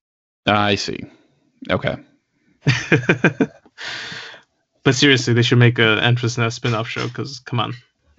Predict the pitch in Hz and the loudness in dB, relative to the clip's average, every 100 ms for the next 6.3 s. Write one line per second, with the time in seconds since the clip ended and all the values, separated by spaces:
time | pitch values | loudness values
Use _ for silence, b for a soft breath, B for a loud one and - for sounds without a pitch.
0 | - - 120 143 156 170 147 147 139 131 | -6 0 4 4 2 0 0 0 -2 0
1 | 113 110 113 110 - 120 120 113 110 110 | 0 0 -2 -4 0 0 0 -4 -6 -6
2 | 110 120 117 120 123 120 120 - 120 120 | -6 -6 -6 -6 -8 -6 -6 -2 0 0
3 | 123 131 135 139 131 131 120 113 - _ | 0 2 2 2 -2 0 -2 -4 -10 _
4 | _ _ _ 117 - 196 - 185 185 175 | _ _ _ -2 -2 -4 -2 0 4 4
5 | 170 170 165 156 - 156 156 156 151 147 | 4 4 2 2 4 6 6 6 6 6
6 | 147 131 147 | 6 4 2